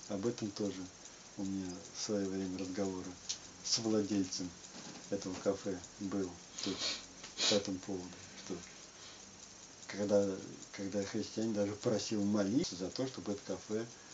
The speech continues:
процветало, функционировало, как говорится, приносило прибыль большую и так далее. А кафе, в общем-то, если так разобраться, это тоже своеобразный рассадник вот этих всех и блудов, и нечистоты, и страстей, и так далее.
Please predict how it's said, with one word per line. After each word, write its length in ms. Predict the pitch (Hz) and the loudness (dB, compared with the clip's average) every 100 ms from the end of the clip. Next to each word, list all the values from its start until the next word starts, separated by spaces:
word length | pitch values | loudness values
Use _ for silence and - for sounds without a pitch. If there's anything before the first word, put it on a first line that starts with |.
| - - - | -16 -12 -4
процветало, 840 | 117 - 104 95 - 123 139 139 127 - | -2 0 0 0 4 4 4 0 -4 -4
функционировало, 840 | 95 90 98 98 131 139 127 117 107 | -4 0 0 2 4 4 2 0 -2
как 100 | 104 | -2
говорится, 240 | 101 - - | -2 -4 -6
приносило 480 | 92 92 - 95 92 - | -6 -4 -4 -6 -6 -4
прибыль 340 | 113 135 120 | -2 -2 -2
большую 380 | 110 104 95 101 | -4 -6 -6 -8
и 40 | |
так 120 | 101 95 90 | -6 -6 -8
далее. 200 | 87 85 - - - - - - - | -10 -10 -14 -16 -16 -16 -16 -16 -6
А 100 | 98 | -4
кафе, 460 | - 101 - 156 170 - | -2 -2 0 0 0 -4
в 100 | 101 | -4
общем-то, 320 | 90 95 90 | -4 -6 -6
если 140 | 92 - - | -6 -6 -6
так 100 | 95 | -6
разобраться, 560 | 95 92 87 90 - 95 | -6 -6 -6 -8 -6 -8
это 140 | 98 | -6
тоже 300 | 95 139 139 107 101 - | -2 0 0 -4 -14 -8
своеобразный 760 | - 98 92 85 107 110 101 | -4 -2 -2 0 0 0 0
рассадник 560 | 95 98 - 107 98 90 - | 0 0 2 2 2 -2 -6
вот 160 | 90 98 | -6 -4
этих 160 | - | -4
всех 260 | - - 92 - - - - - - - - - - - | -4 -4 -6 -10 -16 -16 -16 -16 -16 -14 -12 -12 -8 2
и 100 | 110 98 | 4 6
блудов, 440 | 113 127 113 98 | 6 6 4 4
и 40 | 101 | 4
нечистоты, 800 | 101 - - - 98 - 120 104 | 2 0 -6 0 0 2 2 2
и 40 | |
страстей, 640 | - - 104 101 - 123 | 2 0 0 0 0 0
и 40 | 113 | 0
так 260 | 101 92 | 0 0
далее. 340 | 90 104 101 | 0 0 0